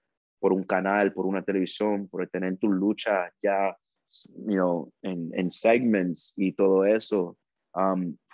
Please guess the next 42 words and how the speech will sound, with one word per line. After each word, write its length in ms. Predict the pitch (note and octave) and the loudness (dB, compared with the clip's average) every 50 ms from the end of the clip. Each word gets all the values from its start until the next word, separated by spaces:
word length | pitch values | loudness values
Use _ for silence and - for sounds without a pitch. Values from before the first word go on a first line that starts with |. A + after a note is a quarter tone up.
| _ | _
fue, 420 | - G#2 G2+ G#2 G#2 G#2 G2+ F#2+ - | 0 2 4 6 6 6 4 2 0
it 40 | G2 | -2
was 160 | G2 F#2+ F2+ | -4 -4 -4
a 60 | F#2+ | -4
learning, 500 | F2 F2+ F#2 G2+ G#2 A2 G#2 F#2+ F2+ D2 - | -2 -2 -2 -2 -4 -4 -6 -6 -8 -10 -10
a 40 | E2 | -10
big 280 | F#2 F2+ G2+ G2+ G2+ G#2 | -4 0 0 2 2 4
learning 340 | G2 G2 G2+ G#2+ G#2 G2 | 4 4 4 2 0 -4
experience. 880 | F2 - - - - F#2+ F2+ F2 F2 E2+ E2+ E2 E2 D#2+ E2+ - - - - | -8 -10 -12 -10 -8 -6 -4 -4 -4 -4 -6 -6 -8 -12 -14 -16 -14 -6 -2
Y 520 | - - F2 F2+ F2 F2+ - - F3 F#3 - _ _ _ _ _ _ _ _ _ _ _ - | 0 2 2 2 2 0 -2 -4 -6 -8 -14 _ _ _ _ _ _ _ _ _ _ _ -10
estando 420 | - - - G2 F#2+ F#2+ G2 G#2 | -10 -4 0 0 2 2 2 2
en 140 | G#2 G2+ F#2 | 2 2 0
frente 340 | - - G2 G2 F#2+ G2 G#2 | 0 0 0 2 2 0 0
del 80 | G#2 | 0
público 480 | - - F2+ F#2 F#2+ G2+ G2 - G2+ F#2+ | 0 0 0 2 2 0 0 0 2 2
de 320 | F#2+ F#2 F2 D#2+ D#2 - - | 2 2 2 0 -2 -4 -8
así, 380 | - F#2 - - G2+ F#2+ G#2 G#2 | -10 -12 -8 -4 0 2 2 4
bro, 180 | G2+ G2+ G2 | 4 4 2
especialmente 680 | F#2 - - G2+ - - G2+ F#2+ G2+ G2+ G#2 - G2+ - | 2 2 -2 -4 -2 0 0 0 0 -2 -2 -2 -4 -4
cuando 240 | - F#2+ F#2 F2+ F2+ | -2 -2 -2 -2 -2
los 180 | F#2 E2+ F#2+ | -2 -4 -2
días 220 | G2 F2+ F2 - G#2 | -2 -2 -2 0 0
de 80 | G2 | 0
antes, 340 | F#2 F2+ A2+ - - A#2+ - | 0 0 -4 -6 -6 -6 -6
cuando 220 | - F2+ F2+ F2+ | -6 -6 -4 -2
era 180 | F2 F2+ F#2+ F#2 F#2 F2 - - - | 0 0 0 0 -2 -4 -8 -6 -6
X 180 | F#2 F2+ - - | -6 -6 -4 -2
Division, 560 | - G2+ G2+ F#2 F#2 F2+ - F#2 E2+ E2+ F2+ - _ _ _ _ _ _ _ | -2 0 0 0 -2 -2 -4 -8 -10 -12 -14 -18 _ _ _ _ _ _ _
eso 200 | - - - G2+ | -8 -4 -2 -2
fue 480 | - - - G2 G2+ G2+ G2+ G2+ F#2 - - | -2 0 2 4 6 6 6 4 4 2 0
que 420 | G2+ F#2+ F2+ F#2 F#2 F#2 F2+ - _ _ _ | 2 2 4 4 2 2 0 -2 _ _ _
seguía 480 | _ - - - G2 F2 F2 F2+ F#2+ G2 | _ -8 -2 0 0 2 2 2 2 2
motivando. 540 | G2 G2 G2 - G2+ G2 F#2+ F#2+ G#2+ G#2+ F#2 | 2 0 0 0 0 2 2 2 0 0 0
Ese 200 | G2 - - A2+ | 0 0 0 0
es 60 | A2 | 0
el 80 | A2+ A2+ | 0 0
estilo 360 | - - - A#2 B2 A#2+ - | 0 0 0 2 2 2 0
que 80 | A2 | -4
estamos 320 | - _ - A2 A#2 A#2 A#2+ | -6 _ -4 -4 -4 -4 -4
viendo 260 | A#2+ A#2 C3 C3 B2 | -4 -4 -4 -4 -4
ahora 240 | A#2+ A#2 B2 B2+ B2 | -4 -4 -4 -4 -6
mismo, 480 | A#2+ A#2+ C#3 D3+ D3+ C#3 A#2 G#2 - | -8 -10 -10 -10 -8 -8 -8 -10 -10